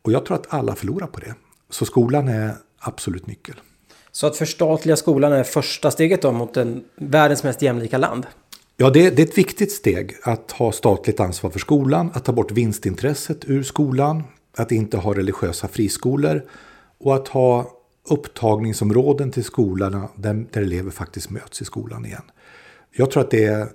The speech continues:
Speaker 1: ger möjligheter att bygga en riktigt bra skola som ger fler barn en chans. Det finns mycket fina skolor i Sverige. Många lärare gör ett jättejobb.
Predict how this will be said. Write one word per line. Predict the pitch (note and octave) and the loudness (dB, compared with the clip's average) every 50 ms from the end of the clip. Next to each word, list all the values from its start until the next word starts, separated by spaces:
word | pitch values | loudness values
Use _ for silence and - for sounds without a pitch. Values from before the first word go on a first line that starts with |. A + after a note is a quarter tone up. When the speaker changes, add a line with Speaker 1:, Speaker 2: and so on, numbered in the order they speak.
| _ _ | _ _
Speaker 1:
ger | - - - A2 | -6 -2 0 0
möjligheter | A2+ A#2+ C3+ C#3+ B2 G#2 G2 G2+ G#2 A2+ C3+ D3 C3+ - - A#2 | 2 2 4 4 4 4 4 4 2 2 0 -2 -2 -4 -4 -6
att | G#2 - - - | -6 -6 -4 -4
bygga | A2+ G2 F#2 F#2 F#2 F#2 F2 F2+ F2+ F2 F2 - _ _ _ _ _ _ _ _ _ _ _ _ _ _ | -2 -2 -2 -4 -4 -4 -4 -2 -4 -6 -10 -14 _ _ _ _ _ _ _ _ _ _ _ _ _ _
en | - A2 A2 | -8 -8 -6
riktigt | A2+ C#3 B2+ - - G#2+ - | -4 -6 -6 -4 -4 -6 -2
bra | - A2+ G#2 G2+ | -2 -2 -2 -2
skola | - - - G#2+ G2 F2+ F2+ | -4 -6 -6 -6 -6 -6 -6
som | F2+ - G2+ F#2+ | -6 -6 -6 -4
ger | F#2+ F#2+ | -4 -6
fler | - - - A#2 G2+ F#2+ F2 | -6 -2 -2 -2 -2 -2 -4
barn | F2+ F2 F#2 F2+ F2+ - | -6 -6 -6 -6 -6 -8
en | F#2+ | -10
chans. | - - A#2+ B2 - - - - - - | -10 -10 -10 -10 -12 -14 -18 -20 -20 -6
Det | - A2+ | -4 -2
finns | - C#3 - - | -2 -2 -2 -2
mycket | B2 A2+ - - G2 - | -2 -4 -2 -2 -4 -4
fina | - G2+ F2 F2 | -2 -4 -4 -6
skolor | - - F2+ E2+ D#2+ | -6 -6 -8 -8 -8
i | F2 | -8
Sverige. | E2 - G2 F#2 G2 - G2+ G2 | -8 -8 -8 -8 -8 -8 -6 -4
Många | G#2+ G#2+ G2 G2+ | -4 -2 -2 -2
lärare | G2 G2 F2+ F2 F2 | -2 -2 -4 -4 -6
gör | F2+ F2+ E2+ D#2+ | -6 -6 -8 -8
ett | D#2+ F2+ | -10 -10
jättejobb. | F#2+ - - - - G#2+ G2+ G#2+ B2 - - | -10 -12 -10 -8 -6 -6 -6 -8 -10 -12 -14